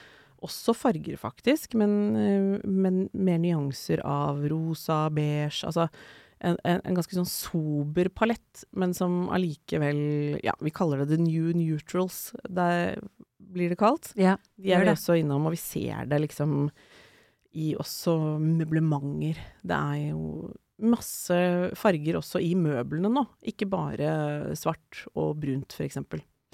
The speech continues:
Speaker 2: Og så er det litt sånn materialbruken.
Speaker 1: Mm.
Speaker 2: Det kommer litt nye materialer. Stål, vi ser at stål kommer ganske sterkt
Speaker 1: Mm.
Speaker 2: inn.
Speaker 1: Absolutt.
Speaker 2: Jeg har valgt, eh, en sånn ho-, et hovedprodukt, eh,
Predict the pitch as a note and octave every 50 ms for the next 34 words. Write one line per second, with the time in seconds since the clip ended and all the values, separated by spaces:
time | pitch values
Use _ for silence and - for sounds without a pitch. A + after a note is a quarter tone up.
0 | - - - - _ - A3+ - D4 C#4+ C#4+ C4+ B3+ - - A3 G#3 G3 F#3+ -
1 | G3 G3+ E3 C#3 C3 C#3 C#3 D3 D3+ - - B3+ C#4 D4+ - _ - C4 B3+ F#3+
2 | E3 G#3+ - - F#3+ F3+ F#3 G3 A#3+ A#3+ A3+ - A#3+ A#3 F3+ D3 C#3+ D3+ D#3 -
3 | G3 F#3+ D#3 C3 C3 E3 A3 - - - - - - F3+ E3 G3 A#3+ B3+ A#3+ G#3
4 | G#3 G3+ - - E3 D#3 F#3+ - - - - - C3+ D3 F#3 G#3+ G#3+ - - -
5 | D3+ D3+ F#3+ G#3+ G#3 E3+ - G#3+ G3 G3 E3+ D3+ D3+ D3+ A3 B3+ C#4 D4 - -
6 | - - F#3 - - - G#3 G#3 A3 - - - - G3 F#3 F#3 G3+ A3 G3+ F#3+
7 | E3+ E3+ - _ - - F#3+ F#3 F#3 F#3+ - G3+ F#3+ F3+ F#3+ F#3 G3 F#3 - A3
8 | F#3+ D#3+ - - - - - - A3 G3 E3+ - - A#2 - _ - - D3 D3
9 | E3+ F3 - - - _ - - F3+ F3 F3 F3 F3 F3 F3